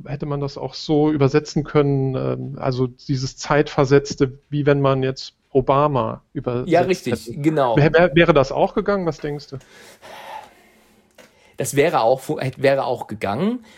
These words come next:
Speaker 2: aber ich glaube, in einem Film ist das dann eher, ähm, in einem Film ist das eher, ähm, un-, unüblich, würde ich sagen. Ich finde, sie
Speaker 1: Genau.
Speaker 2: hätten das auf Englisch lassen können, hätten es nur untertitelt. Ähm, aber gut, sie wollten natürlich, ähm, die Leute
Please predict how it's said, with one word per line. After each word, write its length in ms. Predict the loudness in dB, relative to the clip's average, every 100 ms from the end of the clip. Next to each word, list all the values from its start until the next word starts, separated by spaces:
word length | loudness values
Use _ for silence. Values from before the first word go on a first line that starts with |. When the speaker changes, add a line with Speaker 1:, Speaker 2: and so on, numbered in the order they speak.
| -8
Speaker 2:
aber 220 | -2 -2
ich 100 | -2
glaube, 260 | 0 0 0
in 60 |
einem 220 | -4 -8 -12
Film 520 | -10 -4 -4 -4 -6
ist 200 | -10 -10
das 100 | -8
dann 140 | -6
eher, 360 | 0 2 2 0
ähm, 460 | -4 -4 -6 -8 -16 _ _ _ _ _ -18 _ _ -6
in 120 | -4
einem 120 | -2
Film 220 | 0 -2 0
ist 80 |
das 140 | -4 -2
eher, 220 | -2 0 -4
ähm, 260 | -8 -16
un-, 240 | -10 -4 -4
unüblich, 1120 | -2 -2 0 -4 -6 -10 -10 -8 -6 -6 -6
würde 160 | -6 -8
ich 80 | -10
sagen. 320 | -10 -12 -12
Ich 120 | -6
finde, 260 | -4 -2 0
sie 120 | 2
Speaker 1:
Genau. 200 | 4 4
Speaker 2:
hätten 60 | 2
das 140 | 0
auf 200 | -2 -2
Englisch 260 | -6 -4 -2
lassen 320 | -2 -4 -4
können, 240 | -2 0
hätten 200 | -2 -8
es 120 | -6
nur 140 | -2 -2
untertitelt. 600 | -2 -6 -4 -2 -4 -6 -20 -20 -8 -2
Ähm, 140 | 0
aber 300 | 2 0 0
gut, 280 | -4 -6 -4
sie 180 | -2 2
wollten 380 | 2 2 -6 -6
natürlich, 600 | -6 -6 -6 -6 -10 -10
ähm, 200 | -10 -6
die 80 | 0
Leute 640 | 2 2 2 0 0